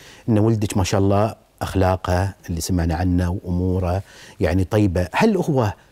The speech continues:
يعني قلتي أنت قاعد، قاعد تقولين إن في السيارة هي اللي حاول، هي اللي عملت الحادث، هل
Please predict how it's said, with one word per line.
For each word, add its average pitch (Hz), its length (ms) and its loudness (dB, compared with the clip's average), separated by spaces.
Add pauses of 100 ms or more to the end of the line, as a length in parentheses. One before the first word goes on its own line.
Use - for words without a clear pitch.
(280)
يعني 98 200 0
قلتي 117 300 0
أنت 107 260 -2
قاعد، 110 500 -4
قاعد 92 100 -2
تقولين 120 340 2
إن 98 80 4
في - 100 -2
السيارة 107 460 2
هي 98 220 -2
اللي 98 440 2 (260)
حاول، 104 400 2 (220)
هي 120 100 6
اللي 110 180 4
عملت 104 340 2
الحادث، 92 480 -2
هل 180 260 2